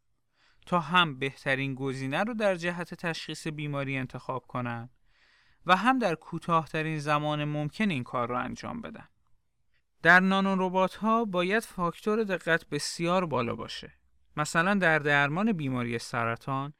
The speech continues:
باید مکانیزم‌های درمانی طوری باشه که فقط سلول‌های آسیب دیده نابود بشن و به بقیه سلول‌های زنده آسیبی نرسه.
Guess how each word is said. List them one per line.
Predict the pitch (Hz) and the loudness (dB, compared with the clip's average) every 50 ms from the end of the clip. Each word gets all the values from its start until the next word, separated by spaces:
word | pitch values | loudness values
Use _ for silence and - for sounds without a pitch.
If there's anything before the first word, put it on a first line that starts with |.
| _ _ _ _ _ _ _ _ _ | _ _ _ _ _ _ _ _ _
باید | - 180 196 226 247 233 220 | 2 6 6 6 6 6 4
مکانیزم‌های | 196 185 - - 196 185 185 185 175 - - 220 226 247 | 2 0 0 0 0 2 2 0 -2 -2 -2 0 0 0
درمانی | 226 180 165 151 147 143 143 143 139 139 143 143 | 2 2 2 2 2 2 0 0 -2 -2 -2 -2
طوری | 139 - - 226 240 247 247 233 | -4 -2 2 2 2 2 2 0
باشه | 202 202 196 - 208 190 | 0 -2 -2 -2 -6 -8
که | - 196 | -8 -8
فقط | - - 185 170 165 208 214 | -4 0 0 0 2 0 -2
سلول‌های | - - - 170 165 165 156 156 156 147 185 190 208 | -2 -4 -4 -4 -4 -2 -2 -4 -4 -2 -2 -2 -2
آسیب | - - 147 139 143 - - 147 143 131 | -2 -2 -4 -4 -4 -4 -6 -6 -6 -6
دیده | 131 139 135 151 165 | -6 -6 -2 0 0
نابود | 147 135 120 117 117 120 117 | 0 0 0 -2 -2 -4 -6
بشن | 107 - - - - - - - _ _ _ _ - | -6 -6 -6 -6 -8 -10 -12 -14 _ _ _ _ -2
و | 151 151 147 | 2 2 2
به | 147 156 | 2 2
بقیه | 151 151 160 156 156 151 147 156 156 180 226 247 | 0 4 6 6 6 6 4 0 -2 -2 -2 -4
سلول‌های | 226 - - 165 151 139 131 127 123 127 139 127 127 123 | -4 -4 -4 -4 -4 -4 -4 -6 -6 -4 -4 -4 -4 -4
زنده | 120 135 127 123 131 156 | -4 -4 -4 -2 0 0
آسیبی | 170 160 139 - - - 160 165 170 | 0 0 -2 -4 -6 -6 -4 -4 -2
نرسه. | 170 165 160 147 - - - - - - | -2 -2 -2 -4 -4 -6 -12 -14 -18 -20